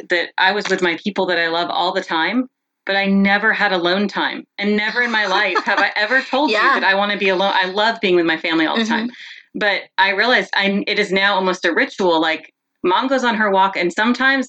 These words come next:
Speaker 1: no one else, not even a dog, gets to go with her
Speaker 2: Mm-hmm.
Speaker 1: because I need that space. I
Speaker 2: Mm-hmm.
Speaker 1: need, and that's an example, but it's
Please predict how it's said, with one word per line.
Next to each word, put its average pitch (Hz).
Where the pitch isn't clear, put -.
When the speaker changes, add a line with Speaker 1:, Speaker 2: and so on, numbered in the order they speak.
Speaker 1:
no 196
one 262
else, 214
not 208
even 226
a 214
dog, 180
gets 185
to 190
go 180
with 175
her -
Speaker 2:
Mm-hmm. 214
Speaker 1:
because 196
I 190
need 185
that 175
space. -
I 220
Speaker 2:
Mm-hmm. 220
Speaker 1:
need, 180
and 202
that's 214
an 190
example, 175
but 202
it's 190